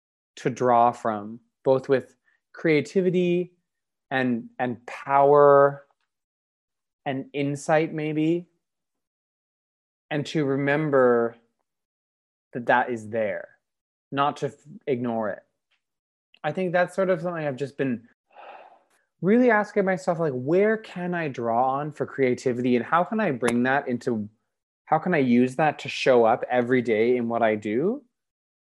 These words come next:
instead of just thinking about my singing as, like, an athletic activity about being perfect and good, 'cause, like,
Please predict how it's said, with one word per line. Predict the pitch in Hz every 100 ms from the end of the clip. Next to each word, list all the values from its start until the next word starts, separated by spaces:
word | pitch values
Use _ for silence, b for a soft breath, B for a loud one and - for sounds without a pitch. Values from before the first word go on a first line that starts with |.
| _ _ _
instead | 160 160 - 202 202
of | 196 151
just | 160 147 - _
thinking | - 147 156 151
about | 123 120 120
my | 110
singing | 110 - 147 139 135 135
as, | 104 113 -
like, | 123 113 110
an | 123 120
athletic | 123 117 - 123 117 113 -
activity | 113 - 139 127 139 143 147 _ _ _ _ _ _ _ _ -
about | 127 131 117
being | 120 120 117
perfect | 110 117 - 147 139
and | 120 110
good, | 117 117 139 156
'cause, | - 131 110
like, | 120 104